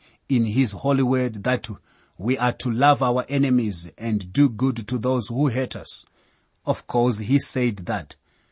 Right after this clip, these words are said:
but we need to notice to whom he said it. The Lord Jesus had some very harsh things to say about the religious rulers of his day. He said,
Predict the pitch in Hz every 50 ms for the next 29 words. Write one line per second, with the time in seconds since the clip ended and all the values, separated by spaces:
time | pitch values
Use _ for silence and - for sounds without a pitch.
0 | _ _ _ - - 147 - 127 120 123 120 113 123 135 143 143 120 113 104 -
1 | 123 117 113 135 143 135 - - 113 - - - - - _ _ _ - 127 107
2 | - 127 151 160 151 123 127 160 147 - - 156 160 156 127 117 87 71 - -
3 | _ _ _ _ _ _ _ - 110 104 101 113 139 143 131 110 101 - - 151
4 | 165 156 139 - 147 - - - - _ _ _ _ _ _ _ _ _ _ -
5 | 120 117 101 - - 123 113 107 92 85 117 151 160 160 160 123 - 139 151 143
6 | - - _ - 165 156 147 123 - - - 127 120 - - 147 147 131 131 113
7 | 123 120 117 101 117 117 107 123 147 185 160 135 135 117 - - 101 120 147 156
8 | 151 143 120 101 113 101 - 110 117 107 92 - - 104 90 78 69 - _ _
9 | _ _ _ _ _ _ _ _ _ _ _ _ _ _ _ _ _ _ _ _
10 | _ _ - 123 123 - - - 117 95 80 69 -